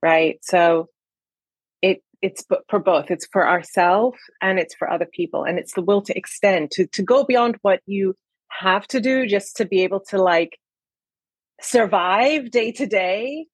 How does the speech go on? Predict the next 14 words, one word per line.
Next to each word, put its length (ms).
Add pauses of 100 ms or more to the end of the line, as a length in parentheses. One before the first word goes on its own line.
(300)
and 180
say, 680
"I 200
see 480
myself 600
and 120
other 300
people 580 (360)
as 100
having 400
this 200
spirit 420 (180)
within, 540 (760)
and 500